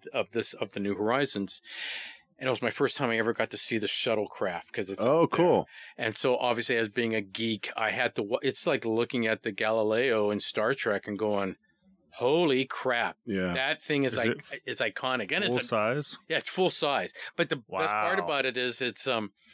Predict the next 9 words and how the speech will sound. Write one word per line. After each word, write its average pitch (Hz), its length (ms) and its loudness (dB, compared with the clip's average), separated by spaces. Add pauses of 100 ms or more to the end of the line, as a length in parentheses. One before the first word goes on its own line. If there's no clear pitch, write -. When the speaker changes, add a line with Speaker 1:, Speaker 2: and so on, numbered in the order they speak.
(180)
Speaker 1:
it's 147 220 -2
got 147 260 -2
three 165 640 -2
s-, - 180 -8
very 139 280 0
small, 139 640 0
like, 107 400 0 (720)
uh, 123 120 -10 (100)
cart 156 320 2